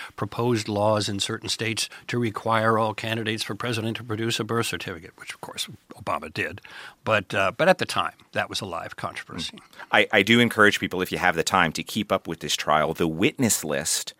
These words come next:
Speaker 2: as of right now, as far as I know, is still under seal, but there have been motions filed in this case referring to the testimony of witnesses,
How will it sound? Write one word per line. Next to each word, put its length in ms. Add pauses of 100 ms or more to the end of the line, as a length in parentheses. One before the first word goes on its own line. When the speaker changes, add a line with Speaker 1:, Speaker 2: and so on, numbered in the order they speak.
(160)
Speaker 2:
as 160
of 100
right 180
now, 240
as 80
far 240
as 100
I 80
know, 240
is 100
still 280
under 180
seal, 400
but 140
there 140
have 200
been 160
motions 460
filed 340
in 140
this 160
case 580 (520)
referring 540
to 100
the 120
testimony 600
of 120
witnesses, 560